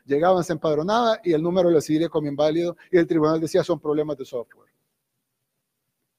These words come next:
Aquí hay un,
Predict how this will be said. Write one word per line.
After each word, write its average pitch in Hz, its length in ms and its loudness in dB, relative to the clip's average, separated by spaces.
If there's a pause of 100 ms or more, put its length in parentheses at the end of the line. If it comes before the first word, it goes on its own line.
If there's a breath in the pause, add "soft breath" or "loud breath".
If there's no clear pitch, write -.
(960)
Aquí 220 340 2
hay 175 180 8
un, - 760 0